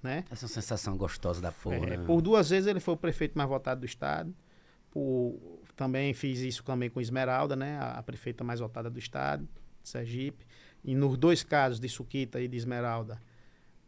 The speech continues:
Speaker 1: e Suquita chegou a ser o segundo prefeito mais votado proporcionalmente do Brasil. No caso de Esmeralda,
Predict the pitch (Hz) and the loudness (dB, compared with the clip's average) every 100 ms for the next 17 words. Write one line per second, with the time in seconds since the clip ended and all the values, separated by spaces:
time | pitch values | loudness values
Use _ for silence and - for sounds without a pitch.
0 | - 131 123 - 113 120 127 135 131 127 | -10 -8 -8 -8 -8 -4 -2 0 0 0
1 | 139 120 127 139 131 131 117 131 120 139 | 0 -2 0 0 0 -2 -2 -2 0 -2
2 | 123 131 - 131 117 139 - 127 135 131 | 0 0 2 0 0 -4 -2 -4 -4 -2
3 | 120 117 131 123 120 110 131 143 - - | -2 -2 -4 -4 -4 -4 -4 -6 -8 -20
4 | - - 131 113 135 127 120 127 117 131 | -20 -14 -12 -2 0 2 0 -2 -2 0
5 | 127 123 117 113 | 0 0 -2 -4